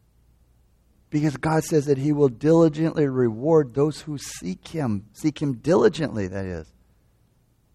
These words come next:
He will reward those who diligently seek him, and that's the key.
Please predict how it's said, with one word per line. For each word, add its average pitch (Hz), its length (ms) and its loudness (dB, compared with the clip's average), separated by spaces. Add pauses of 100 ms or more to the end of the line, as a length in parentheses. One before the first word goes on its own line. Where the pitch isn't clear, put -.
(300)
He 156 100 2
will 151 180 6
reward 147 560 4
those 170 220 2
who 165 120 -4
diligently 147 800 2
seek 120 300 -4
him, 117 140 -2
and 127 100 -2
that's 180 240 -2
the - 100 -16
key. 208 420 -8